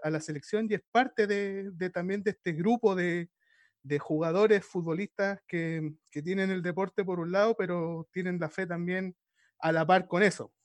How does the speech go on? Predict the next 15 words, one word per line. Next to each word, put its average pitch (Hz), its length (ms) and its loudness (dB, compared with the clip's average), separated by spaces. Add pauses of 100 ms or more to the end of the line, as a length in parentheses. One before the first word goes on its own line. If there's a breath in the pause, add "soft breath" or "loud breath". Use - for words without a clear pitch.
(720 soft breath)
En 196 120 8
el 220 80 8
medio 311 260 10
chileno 294 380 6
también 240 360 2
hay, 240 280 0
hay 190 280 -4
otros 233 220 2
futbolistas 170 540 -4
también 160 340 -6
que, 165 440 -6 (920)
que 175 120 -4
podrían 170 340 0
ser 190 220 0
reconocidos. 190 720 0